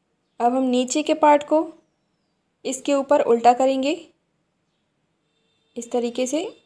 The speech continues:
और इस राउंड को हम इसमें से निकालते हुए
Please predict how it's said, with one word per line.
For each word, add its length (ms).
और 200
इस 240
राउंड 300
को 120
हम 160
इसमें 200
से 160
निकालते 480
हुए 240